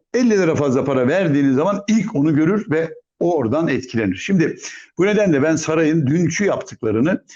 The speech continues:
tamamen buna, e, yoruyorum. Şimdi şöyle bir gerçek, onu tekrar söylemek istiyorum. Yani Erdoğan'ın sağlık durumu,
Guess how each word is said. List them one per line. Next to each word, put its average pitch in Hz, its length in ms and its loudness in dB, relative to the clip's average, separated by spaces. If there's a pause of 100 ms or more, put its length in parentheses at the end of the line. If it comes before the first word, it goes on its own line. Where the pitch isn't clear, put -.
(180)
tamamen 170 400 0
buna, 139 380 -2
e, 98 40 -2
yoruyorum. 92 640 0 (260)
Şimdi 185 380 -2 (260)
şöyle 202 340 0
bir 196 60 2
gerçek, 165 500 0
onu 139 160 2
tekrar 165 320 0
söylemek 139 340 0
istiyorum. 98 380 -2
Yani 107 200 -2
Erdoğan'ın 151 440 0
sağlık 131 420 0
durumu, 127 420 0